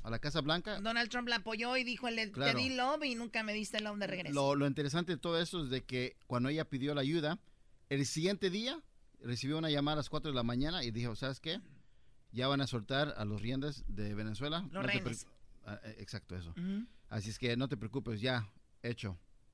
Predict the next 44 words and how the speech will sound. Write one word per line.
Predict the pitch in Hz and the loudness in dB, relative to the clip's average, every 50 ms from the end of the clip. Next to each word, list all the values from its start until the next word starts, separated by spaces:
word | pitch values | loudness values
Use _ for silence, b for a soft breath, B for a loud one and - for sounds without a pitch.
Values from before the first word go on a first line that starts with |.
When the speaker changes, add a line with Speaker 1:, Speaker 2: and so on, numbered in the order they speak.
| - | -12
Speaker 1:
Y | - 110 | -8 -6
dijo, | 104 117 104 107 101 98 92 - - - - | -4 -4 -4 -4 -4 -6 -8 -10 -16 -20 -14
"Esto | - 127 127 - - 143 | -12 -10 -8 -6 -6 -6
es | 117 | -4
parte | - 143 147 147 147 160 143 | -2 -2 -2 -2 -2 -4 -4
de | 123 113 | -4 -4
Donald | 107 131 143 151 143 | -4 -4 -4 -6 -8
Trump". | - - - | -8 -8 -6
Sí, | 120 110 98 95 - - - - | -4 -4 -6 -8 -12 -18 -16 -10
don't | 120 131 135 | -8 -6 -4
worry, | 123 117 113 95 101 - | -4 -4 -6 -8 -10 -10
ya. | 107 110 113 113 107 - - _ - | -6 -4 -4 -4 -4 -8 -12 _ -12
Speaker 2:
O | - | -8
sea, | 202 214 | -6 -4
Donald | 208 233 233 233 240 240 196 | -2 -2 0 2 2 0 0
Trump | - 240 240 226 208 | 0 -2 -2 0 -2
le, | 240 226 220 214 214 208 208 208 202 196 196 196 | 0 0 0 0 0 0 0 0 0 0 -2 0
le | 202 202 | 0 0
ayudó | 208 202 190 214 214 220 233 233 240 247 | 0 0 -2 -4 -4 -2 -2 0 0 2
a | 240 226 | 2 2
hacer, | 220 - 240 226 214 208 190 - | 2 0 0 -2 -2 -4 -4 -4
oye, | 196 226 220 214 | -4 -2 -2 -2
y | 202 190 190 | -2 -2 -2
no | 190 202 | -4 -4
es | 208 - | -4 -4
cualquier | - 202 196 196 214 196 190 | -4 -6 -6 -4 -6 -6 -6
cosa, | - 220 247 233 - 196 | -6 -6 -6 -6 -6 -4
¿no? | 175 - | -2 0
Speaker 1:
Claro, | 113 123 123 113 107 107 - - | 0 0 0 0 -2 -4 -4 -4
entonces | 120 113 - 160 - - | -4 0 0 0 0 2
Speaker 2:
Ujú. | 139 156 | 6 8
Speaker 1:
ahora | 156 160 160 147 | 8 10 8 8
que | - 139 127 | 4 2 -2
estamos | 120 110 - 139 143 143 139 127 117 | -2 0 2 2 4 4 4 2 0
en | 127 117 113 117 117 | 0 0 0 0 0
los | 113 107 98 92 - | 0 -2 -4 -4 -4
días | 123 131 135 127 | -2 -2 -2 -2
de | 113 117 | -2 -4
las | 101 104 98 - - - | -4 -4 -6 -8 -8 -6
elecciones, | 117 107 101 - 147 151 147 123 120 | -4 -4 -4 -2 0 0 0 0 0
el | 117 | 0
día | 127 143 139 135 | 0 0 0 0
de | 131 | 2
ayer, | 143 170 202 185 175 170 | 2 4 4 4 2 2